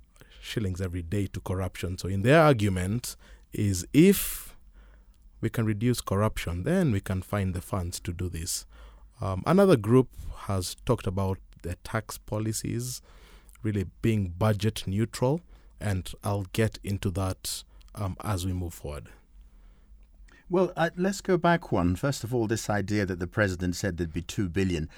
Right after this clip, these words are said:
Speaker 2: You know how one can use sort of hyperbole, extreme statement? I don't think we should really take him at his word as if he'd sort of heard two billion. I think he was just saying, "We lose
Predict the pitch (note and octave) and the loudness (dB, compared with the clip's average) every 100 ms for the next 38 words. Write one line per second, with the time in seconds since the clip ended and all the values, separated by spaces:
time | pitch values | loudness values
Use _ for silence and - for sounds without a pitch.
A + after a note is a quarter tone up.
0 | - - - C#3 E3 C#3+ C#3 C3 B2 A#2+ | -20 -20 -6 0 4 6 6 4 4 2
1 | A2+ A2+ G#2 G2+ A2 G2+ - G2+ F#2 F2+ | 2 2 2 4 4 2 -2 -2 -2 -2
2 | - G2+ F#2 - A2 G2+ F2+ E2 E2 D#2+ | -2 -2 0 2 2 2 0 -2 -4 -6
3 | - - G2+ F#2 - - G2+ E2+ E2 - | -8 -2 2 2 0 -2 -2 0 -4 -4
4 | - - - - F#3+ A3 D#3 A2+ G2 F2+ | -12 -20 -20 -8 -4 -2 0 0 0 -4
5 | F#2+ E2+ F2 G#2 F#2+ E2+ - G#2 F#2+ - | -4 -4 -2 0 0 -2 -4 -6 -4 -4
6 | E2 E2+ D#2 D#2+ F#2+ F#2 D#2 D#2 E2+ - | -4 -4 -6 -2 0 0 -2 -4 -6 -8
7 | D#2+ - F2+ E2+ - - - - G2+ F#2 | -10 -8 -6 -6 -8 -20 -12 -4 -2 -2
8 | - - G#2 E2+ G#2+ F#2 D#2 E2+ - - | -4 -6 -4 -2 -2 0 -2 -6 -10 -20
9 | - - C3+ F#3 E3+ D#3 C#3+ B2 B2+ A#2 | -20 -8 -4 -2 -2 0 0 -2 -2 -2
10 | - B2 F#2 G2 G#2+ - G#2+ G#2+ G#2 A#2 | 0 2 2 0 -2 -4 -2 0 4 6
11 | A2+ A2 G2+ | 6 2 -4